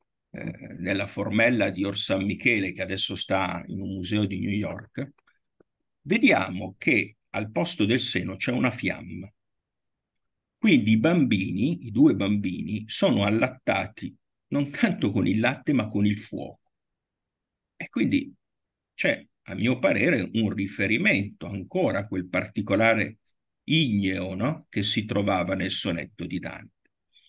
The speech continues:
Il punto di arrivo, però, a mio parere, è Ambrogio Lorenzetti. Ambrogio Lorenzetti che è un artista sui generis.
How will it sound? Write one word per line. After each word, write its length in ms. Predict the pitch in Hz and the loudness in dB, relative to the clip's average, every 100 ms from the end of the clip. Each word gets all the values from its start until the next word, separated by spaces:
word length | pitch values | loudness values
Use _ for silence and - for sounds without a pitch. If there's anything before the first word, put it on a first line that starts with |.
| _ - _ _ _ _ | _ -20 _ _ _ _
Il 180 | - | 0
punto 340 | 214 302 196 147 | 6 6 8 4
di 120 | 170 | 6
arrivo, 580 | 214 139 107 98 95 104 | 4 4 4 4 2 -2
però, 400 | 156 127 92 - _ _ _ _ | 0 2 0 -4 _ _ _ _
a 100 | - | -4
mio 220 | 107 110 110 | 0 2 2
parere, 380 | 113 95 92 | 0 0 -2
è 40 | 95 | -2
Ambrogio 520 | 98 98 85 87 90 | -2 -4 -4 -6 -6
Lorenzetti. 880 | 90 87 87 87 - - - _ - _ _ _ _ _ _ _ _ _ _ - | -4 -4 -6 -8 -10 -12 -12 _ -20 _ _ _ _ _ _ _ _ _ _ -8
Ambrogio 340 | 117 135 113 | 0 2 2
Lorenzetti 840 | 110 113 123 117 123 127 - - 104 | 0 2 2 2 0 0 -2 -6 -4
che 400 | 107 110 98 - _ _ _ | 2 2 2 -6 _ _ _
è 140 | - | -2
un 180 | 110 110 | 0 0
artista 640 | 107 110 - 131 - - 98 | -2 -4 -4 -4 -4 -2 -2
sui 340 | - 113 104 | 0 2 2
generis. 880 | 120 143 107 95 90 92 - - | 4 4 4 0 -4 -6 -8 -10